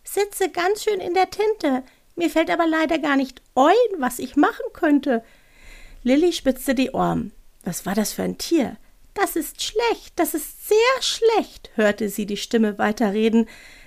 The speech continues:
"Da hab ich mir ganz schön was eingebrockt." Lilli sah, wie sich der Schein der Taschenlampe und die vier zugehörigen Schülerteams immer weiter entfernten.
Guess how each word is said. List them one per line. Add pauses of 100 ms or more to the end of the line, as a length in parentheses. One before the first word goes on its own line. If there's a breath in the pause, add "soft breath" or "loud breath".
(140)
"Da
hab
ich
mir
ganz
schön
was (140)
eingebrockt." (500 loud breath)
Lilli
sah,
wie
sich
der
Schein
der
Taschenlampe
und
die
vier
zugehörigen
Schülerteams
immer
weiter
entfernten.